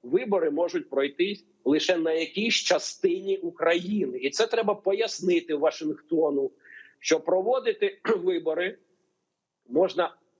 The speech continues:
або на території всієї України з точки зору обрання президентом, або обрання лише частиною України. Це навпаки, це підрив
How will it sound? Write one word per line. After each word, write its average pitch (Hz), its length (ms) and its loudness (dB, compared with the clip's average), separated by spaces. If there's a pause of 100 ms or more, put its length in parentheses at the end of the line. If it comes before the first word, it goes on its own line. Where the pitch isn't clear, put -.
(240)
або 175 380 2
на 165 120 0
території 151 580 -2
всієї 147 760 0
України 180 880 0 (540)
з - 120 -6
точки 190 340 0
зору 180 240 2
обрання 170 400 0
президентом, 165 840 -2
або 165 540 0 (520)
обрання 170 560 2
лише 175 320 -2
частиною 180 960 0
України. 196 720 -2 (120)
Це 190 160 2
навпаки, 190 600 0
це 156 200 0
підрив 214 840 0